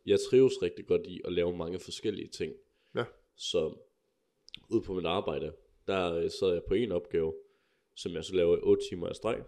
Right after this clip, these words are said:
Speaker 2: Mm.
Speaker 1: tager opkald ind. Så fik jeg en anden opgave, der, hvor jeg også skulle ringe ud og undersøge nogle ting, og lave en masse forskellige ting,
Speaker 2: Mm.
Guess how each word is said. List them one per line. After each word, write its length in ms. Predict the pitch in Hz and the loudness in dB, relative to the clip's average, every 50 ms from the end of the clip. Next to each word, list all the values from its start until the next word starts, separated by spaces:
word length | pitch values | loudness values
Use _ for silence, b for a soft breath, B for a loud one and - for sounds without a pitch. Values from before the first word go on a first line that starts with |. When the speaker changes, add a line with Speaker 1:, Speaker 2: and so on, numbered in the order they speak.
| - | -14
Speaker 2:
Mm. 240 | - 104 101 101 104 107 _ _ | -12 -10 -10 -10 -10 -14 _ _
Speaker 1:
tager 180 | - - - - | -10 -6 -4 -4
opkald 300 | - - - - 80 - - - | -4 -4 -4 -4 -4 -4 -4 -4
ind. 140 | 107 107 - - - _ _ _ _ _ _ _ _ _ _ _ - - _ _ | -4 -4 -6 -10 -20 _ _ _ _ _ _ _ _ _ _ _ -20 -20 _ _
Så 120 | - - 107 | -16 -16 -12
fik 160 | - 101 90 | -8 -4 -2
jeg 80 | 90 82 | -2 -2
en 60 | 82 | -2
anden 160 | 92 104 98 | -4 -4 -4
opgave, 340 | 87 - - 87 85 82 78 - | -6 -4 -2 -2 -2 -2 -2 -4
der, 100 | - - 73 - | -6 -8 -8 -6
hvor 160 | - 87 85 | -2 0 0
jeg 100 | 80 78 | 0 0
også 120 | 82 - - | -2 -4 -6
skulle 180 | - - 78 | -8 -6 -4
ringe 200 | 76 78 82 - | -4 -4 -4 -2
ud 160 | - 117 107 - | 0 0 0 0
og 180 | - - - - | -2 -2 0 0
undersøge 400 | 92 110 113 104 - - 92 87 | 0 0 0 -2 -4 -8 -8 -8
nogle 140 | 87 85 80 | -8 -10 -8
ting, 240 | - - 92 87 90 82 | -8 -8 -8 -6 -8 -6
og 140 | 82 80 80 | -6 -6 -2
lave 160 | 92 98 95 | 2 2 2
en 60 | 92 92 | 2 2
masse 180 | 95 98 - - | -2 -6 -6 -10
forskellige 300 | - - - 123 107 90 | -6 -4 -2 -2 -2 -4
ting, 200 | - - 85 - - - | -6 -10 -10 -10 -12 -14
Speaker 2:
Mm. 140 | 101 110 | -14 -14